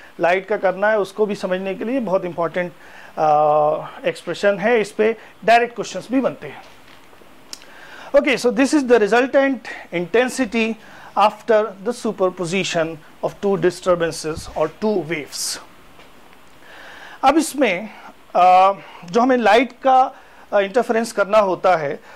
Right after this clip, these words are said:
so उसमें generally, अ, हमने अभी देखा कि दो coherent sources हम लेते हैं और जो coherent sources होते हैं, वो same source जो होता है, उसी से divide कर दिया जाता है।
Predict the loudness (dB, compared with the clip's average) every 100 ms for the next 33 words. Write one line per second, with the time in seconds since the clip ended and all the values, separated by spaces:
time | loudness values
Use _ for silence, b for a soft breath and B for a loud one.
0 | B 0 0 2 0 2 2 2 2 2
1 | 0 -6 -12 -18 b b -4 -2 -2 0
2 | 0 0 0 0 -2 -2 -4 0 0 2
3 | 0 2 2 2 0 -2 0 -2 -2 -4
4 | -6 -4 -2 -2 -4 -6 -12 B B B
5 | B 4 6 6 4 -2 2 4 6 4
6 | 0 -2 -2 -2 -2 -2 2 2 2 -2
7 | 0 0 0 -4 -18 -20 -20 -2 2 2
8 | 0 -6 -6 0 2 2 -2 B B B
9 | -4 0 0 0 -2 2 2 2 0 -8
10 | -2 -2 -2 -6 -6 -8